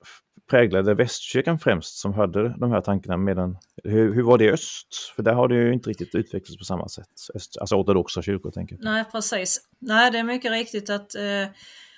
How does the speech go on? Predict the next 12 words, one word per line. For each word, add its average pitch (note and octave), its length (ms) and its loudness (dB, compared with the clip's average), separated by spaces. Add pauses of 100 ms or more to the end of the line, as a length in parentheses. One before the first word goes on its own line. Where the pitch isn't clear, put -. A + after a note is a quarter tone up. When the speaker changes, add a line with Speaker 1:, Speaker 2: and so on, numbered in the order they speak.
(140)
Speaker 2:
skärseldsläran A3 1000 -2
är A#3 60 -4
ju G3+ 220 -2
ett, G#3+ 220 -12 (360)
ett G#3+ 120 -14
västligt A3+ 440 -2
fenomen G#3+ 580 -2
som G#3+ 220 -12
inte G3+ 200 -8
har G3 140 -8
accepterats G3 840 -8
i G3 180 -16